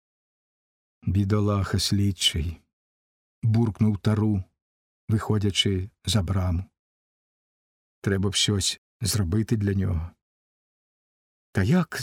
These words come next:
допомогти законникові?" Були в нашому місті ще й інші табори. І то немало, але оповідач не стане про них розводитися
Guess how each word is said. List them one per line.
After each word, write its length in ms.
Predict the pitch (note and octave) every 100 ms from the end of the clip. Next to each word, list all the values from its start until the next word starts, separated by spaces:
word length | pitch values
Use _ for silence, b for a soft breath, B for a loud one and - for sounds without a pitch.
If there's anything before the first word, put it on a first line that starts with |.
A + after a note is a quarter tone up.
| G#2+
допомогти 760 | A#2 B2 G#2 - C3 A2+ G#2+ - _ _ _ _ _ _ _ -
законникові?" 840 | G2+ - A2 A2+ G#2+ - A2 G#2 _ _ _ _ _ _ _ _ _ _ _ _ _ -
Були 300 | G#2 C3 A3
в 80 | F#3
нашому 380 | F#3+ - D#3+ D3
місті 420 | D#3 F3+ - D#3+
ще 180 | - D#3+
й 100 | D3+
інші 380 | E3 F3+ - A2+
табори. 560 | G#2+ F#2 G2 F2 E2 - _ _ _ _ _ _ _ _ _ -
І 60 | C3
то 180 | D#3+
немало, 640 | E3+ E3+ C#3 D3+ D#3+ C#3+ E2 _ _ _ _ _ -
але 320 | A#2 A#2 A#2
оповідач 720 | - B2 A#2+ D3+ E3+ E3 -
не 120 | C3+ C#3
стане 360 | - F3+ D3
про 220 | C3 G#2
них 320 | F#2+ F#2+ - -
розводитися 960 | G#2 G#2 G#2+ E3 D#3+ D3+ D3 - C3+